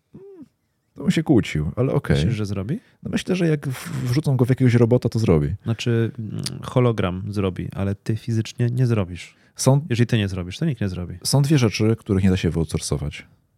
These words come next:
Speaker 1: Pierwszym jest fitness, czyli dbanie o swoją kondycję.
Speaker 2: Tak, tego się
Speaker 1: Drugi
Speaker 2: nie da kupić, to jest fajne.
Speaker 1: drugi to jest rozwój osobisty, czyli dbanie o swoją wiedzę, tego też nie da się kupić. I to są w zasadzie dwie rzeczy, których nie można outsourcować.
Speaker 2: Dlatego się tym zajmujemy.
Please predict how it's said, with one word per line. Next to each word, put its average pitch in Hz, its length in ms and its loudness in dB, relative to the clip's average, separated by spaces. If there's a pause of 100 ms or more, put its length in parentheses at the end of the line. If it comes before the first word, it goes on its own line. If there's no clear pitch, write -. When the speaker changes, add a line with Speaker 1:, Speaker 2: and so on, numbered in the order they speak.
(140)
Speaker 1:
Pierwszym 87 640 0 (100)
jest 85 520 -2 (580)
fitness, 104 460 -2
czyli 82 160 -2
dbanie 85 360 2
o 67 40 -2
swoją 80 260 -2
kondycję. 85 520 0 (140)
Speaker 2:
Tak, 107 220 2
tego - 80 -10
się 117 80 8
Speaker 1:
Drugi 107 180 4
Speaker 2:
nie 107 60 6
da 113 100 6
kupić, - 340 -6
to - 80 -4
jest - 80 -6
fajne. 95 400 -2
Speaker 1:
drugi 117 240 0
to 107 120 4
jest 101 460 0
rozwój 98 300 2
osobisty, 90 420 0
czyli 80 160 0
dbanie 90 300 2
o - 20 -2
swoją 82 240 0
wiedzę, 80 240 2
tego - 200 -6
też 87 140 0
nie 101 60 4
da 76 80 -2
się - 100 -2
kupić. - 380 -6
I - 80 -8
to - 100 -8
są 196 80 0
w 165 40 2
zasadzie 135 360 4
dwie 110 200 2
rzeczy, 107 200 2
których 92 240 2
nie 101 60 6
można 92 200 6
outsourcować. 82 560 -2 (260)
Speaker 2:
Dlatego 147 320 2
się 143 140 -4
tym 131 140 0
zajmujemy. 98 480 -2